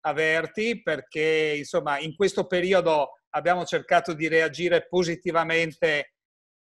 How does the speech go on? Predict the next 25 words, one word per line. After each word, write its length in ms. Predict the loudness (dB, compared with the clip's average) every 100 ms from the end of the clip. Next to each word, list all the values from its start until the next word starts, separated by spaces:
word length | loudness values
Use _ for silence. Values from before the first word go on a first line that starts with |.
| 0
alla, 600 | 2 6 6 6 4 2 -4 _ _ _ _ _
a 120 | -2
questa 340 | 2 2 2 2
crisi, 760 | 2 0 0 2 2 4 2
mettendo 460 | 2 2 2 2 2
in 120 | 0
piedi 680 | 2 2 4 2 2 2 -2
questa 260 | -6 -4 -2
serie 320 | 0 2 2
di 100 | 2
eventi. 720 | 4 4 2 -2 -4 -4 -2
Non 220 | -2 -2
ti 100 | -4
conoscevo 500 | -2 -2 -2 -2 2
ancora, 600 | 0 0 0 2 4 4
l'incontro 540 | 4 0 -2 -2 -2 -8
è 40 |
stato 720 | 0 2 2 0 0 -2 -8 _ _
frutto 540 | -8 -2 -2 0 -2
proprio 340 | 0 0 0 -4
di 120 | -8
questa 680 | -6 -6 -2 2 4 4 -2 -6 _ _
nuova 640 | -2 2 4 6 6 4 0 _ _ _ -2
propensione 760 | 0 0 -4 -2 0 0 0
mentale 880 | -4 -6 2 4 4 2 -2 -4 -10